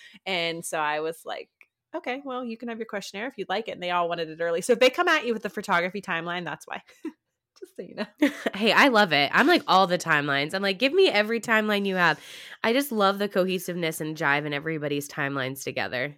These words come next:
Speaker 2: That's, like, my
Speaker 1: Yes.
Speaker 2: favorite, honestly.
Speaker 1: But that doesn't always happen. Couples, if you have a planner who is going to write your timeline, please have them, like, get in touch with your vendors because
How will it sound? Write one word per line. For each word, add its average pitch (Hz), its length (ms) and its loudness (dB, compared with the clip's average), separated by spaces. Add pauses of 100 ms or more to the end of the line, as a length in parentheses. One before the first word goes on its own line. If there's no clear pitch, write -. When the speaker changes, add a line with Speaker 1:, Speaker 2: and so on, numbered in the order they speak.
Speaker 2:
That's, - 220 -10
like, 180 120 -8
my 175 120 -2
Speaker 1:
Yes. 135 120 -6
Speaker 2:
favorite, 131 400 -4
honestly. 139 440 -6
Speaker 1:
But 233 100 -4
that 226 120 0
doesn't 285 260 -2
always 269 240 -2
happen. 180 480 -4
Couples, 170 380 -6
if 175 140 -12
you 202 220 -4
have 220 260 -4
a 190 120 -2
planner 185 680 -8
who 185 200 -6
is 180 160 -10
going 170 260 -8
to 190 120 -10
write 160 240 -4
your 170 120 -6
timeline, 165 600 -8 (240)
please 226 760 -8 (180)
have 185 500 -2
them, 196 420 -4 (120)
like, 156 260 -8
get 180 180 -2
in 180 120 -6
touch 175 300 -8
with 170 160 -12
your 156 160 -4
vendors 113 580 -12
because 170 480 -8